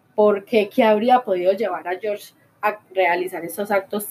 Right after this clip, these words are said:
tan incoherentes con su ideología? Bueno, entonces nos damos cuenta de la poca responsabilidad que este cardenal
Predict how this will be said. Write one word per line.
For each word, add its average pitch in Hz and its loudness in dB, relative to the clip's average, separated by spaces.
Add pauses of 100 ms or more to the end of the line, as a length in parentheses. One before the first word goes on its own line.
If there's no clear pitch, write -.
tan 185 2
incoherentes 170 -4
con 190 -2
su 175 -12
ideología? 160 -4 (1200)
Bueno, 208 2
entonces 220 6
nos 294 6
damos 202 2
cuenta 262 4
de 202 2
la 190 2
poca 185 -8
responsabilidad 170 -8
que - -8
este 208 -4
cardenal 165 -4